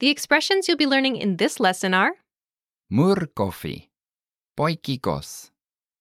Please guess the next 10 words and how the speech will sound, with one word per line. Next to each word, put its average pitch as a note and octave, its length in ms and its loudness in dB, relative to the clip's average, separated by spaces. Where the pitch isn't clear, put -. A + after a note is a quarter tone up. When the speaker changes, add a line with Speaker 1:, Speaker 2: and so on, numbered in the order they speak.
Speaker 2:
braai, G#2+ 640 2
bring D3+ 320 2
en A2+ 220 2
braai. D2 480 -4
Speaker 1:
Devan, A#3 520 4
what's D#4 220 0
our G#4 140 4
first F#3+ 280 -2
expression? - 640 -2
Speaker 2:
Moerkoffie. B2 920 0